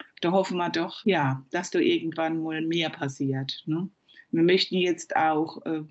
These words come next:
im Verband, äh, eine Gyn-Zertifizierung etablieren,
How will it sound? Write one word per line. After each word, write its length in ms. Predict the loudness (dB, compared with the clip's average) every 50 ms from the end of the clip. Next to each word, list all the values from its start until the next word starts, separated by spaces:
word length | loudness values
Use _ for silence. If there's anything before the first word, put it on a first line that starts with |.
| -6 -4
im 160 | -2 -2 -2
Verband, 760 | 0 -2 -2 -2 0 0 2 4 4 2 2 0 -2 -4 -4
äh, 220 | -4 -4 -4 -4 -8 _ _
eine 120 | -6 -2
Gyn-Zertifizierung 1200 | 2 4 6 8 8 8 6 4 2 0 0 -2 -2 -2 -4 -2 0 0 0 2 0 -2 -2 0
etablieren, 800 | -2 -2 0 0 -2 -2 -2 -2 0 2 2 0 0 -2 -6